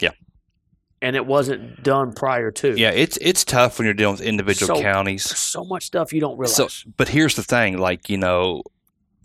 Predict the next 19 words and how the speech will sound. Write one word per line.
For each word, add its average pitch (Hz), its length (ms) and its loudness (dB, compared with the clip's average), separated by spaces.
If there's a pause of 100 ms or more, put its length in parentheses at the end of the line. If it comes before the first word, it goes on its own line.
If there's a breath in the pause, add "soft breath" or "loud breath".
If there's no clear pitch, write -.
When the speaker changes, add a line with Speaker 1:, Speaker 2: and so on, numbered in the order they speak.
(120)
Speaker 1:
like, 98 140 0
our 98 120 -2
friend 101 280 0
Matt's 110 300 0
building 92 320 0
one 92 220 -2
out 92 200 0
in 90 80 -10
Grayson 131 380 -2
County. - 320 -10 (240)
Speaker 2:
Yeah. - 140 -8 (300)
Speaker 1:
They 165 100 2
don't 214 200 -2
have 208 480 -4 (140)
permits 87 400 -8
to - 80 -10
pull. - 400 -6
Speaker 2:
Uh, - 220 -8 (680)
no. 104 200 -8